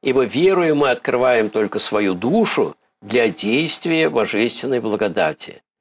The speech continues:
Верою открываем. Вот. Поэтому не икона спасает сама по себе.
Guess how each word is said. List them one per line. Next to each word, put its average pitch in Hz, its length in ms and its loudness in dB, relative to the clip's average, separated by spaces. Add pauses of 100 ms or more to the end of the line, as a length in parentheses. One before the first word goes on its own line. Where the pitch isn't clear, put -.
(180)
Верою 123 640 0
открываем. 90 600 -2 (500)
Вот. 87 240 -6
Поэтому 131 340 -2
не 156 260 0
икона 175 440 2
спасает 151 560 0
сама 110 300 0
по - 160 -8
себе. - 400 -8